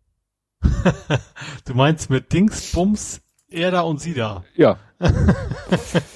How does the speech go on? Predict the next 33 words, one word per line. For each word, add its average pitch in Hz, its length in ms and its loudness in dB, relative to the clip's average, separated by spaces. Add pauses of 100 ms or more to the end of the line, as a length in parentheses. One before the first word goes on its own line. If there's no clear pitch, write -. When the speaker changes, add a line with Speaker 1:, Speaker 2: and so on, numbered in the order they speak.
(200)
Speaker 2:
Ja, 117 240 4
Herr 113 160 4
Merz. 107 720 2 (260)
Herr - 920 -4
Merz 104 240 4
ist - 200 2
natürlich 101 340 -2
der 95 140 0
Knaller 104 360 2
gewesen. 98 640 -6
Speaker 1:
Ja. 135 360 2 (360)
<laughs> - 40 -8 (760)
Ich 127 120 4
habe 190 100 4
auch 143 80 6
das 147 180 4
komplett 170 260 2
vergessen. 165 440 0
Also 151 260 2
gut, 139 220 -6
Merz 147 220 2
ist - 100 -8
ja 175 80 -4
irgendwie 165 200 -4
mit 165 220 -2
drin, 202 140 0
aber 143 280 2
sonst, 151 360 -4
sonst 139 260 -6
hab 131 160 -10
ich, - 120 -12
also 143 120 -4
ich, - 200 -10